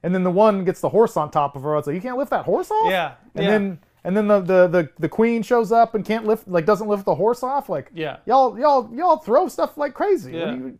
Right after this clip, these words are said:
Speaker 1: I, I don't know.
Speaker 2: That's, yeah. So that, that's my biggest problem with the superhero movies,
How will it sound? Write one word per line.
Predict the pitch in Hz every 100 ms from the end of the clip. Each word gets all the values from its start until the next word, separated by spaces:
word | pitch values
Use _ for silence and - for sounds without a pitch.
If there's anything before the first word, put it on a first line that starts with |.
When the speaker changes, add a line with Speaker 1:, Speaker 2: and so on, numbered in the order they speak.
| -
Speaker 1:
I, | - - -
I |
don't | 143
know. | 240 - _ _ _ _ _
Speaker 2:
That's, | 214 208
yeah. | 214 160 - _ _
So | - 240
that, | 202 247 269
that's | 269 269
my | 277
biggest | 262 269 262 -
problem | 262 262 262
with | 269 294
the | 269
superhero | 262 262 262 196 151 139 135 _
movies, | 156 139 131